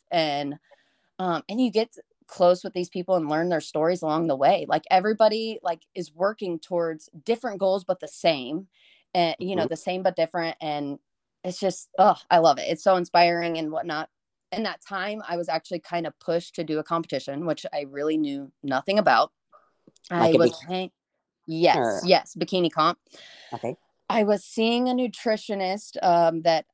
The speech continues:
Speaker 1: was referred to me by the owner and whatnot, and they, like, he was good, but actually after, like, what I've learned now and stuff, like, I was eating one serving of fat a day, um, which, if you don't know what that is, it's, like,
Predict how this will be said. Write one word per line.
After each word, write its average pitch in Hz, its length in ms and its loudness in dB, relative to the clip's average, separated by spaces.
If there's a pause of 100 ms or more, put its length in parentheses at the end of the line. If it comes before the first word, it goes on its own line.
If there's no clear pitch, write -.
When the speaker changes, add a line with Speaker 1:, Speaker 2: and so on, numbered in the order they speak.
(160)
Speaker 1:
was 165 240 -8
referred 160 360 -6
to 175 80 -12
me 175 220 -2
by 165 220 0
the 165 180 -4
owner 165 320 -2
and 156 200 -6
whatnot, 156 500 -6
and 151 300 -8 (160)
they, 165 540 0 (120)
like, 190 200 -6 (180)
he 196 180 -4
was 208 200 0
good, 196 440 4
but 180 120 2
actually 170 340 -4
after, 165 320 -2
like, 165 200 0
what 165 200 2
I've 160 180 0
learned 156 300 -6
now 147 320 -6
and 160 180 -6
stuff, 160 420 0
like, 156 200 -2 (720)
I 214 100 0
was 208 200 -4
eating 190 460 -6
one 170 360 0
serving 196 460 2
of 170 100 -4
fat 170 340 4
a 190 80 0
day, 147 460 -4 (540)
um, 156 420 -2 (120)
which, - 420 0 (240)
if 156 180 -6
you 170 100 0
don't 180 160 0
know 175 100 4
what 170 120 2
that 151 200 6
is, 160 240 -4
it's, 143 180 -8
like, 147 160 -4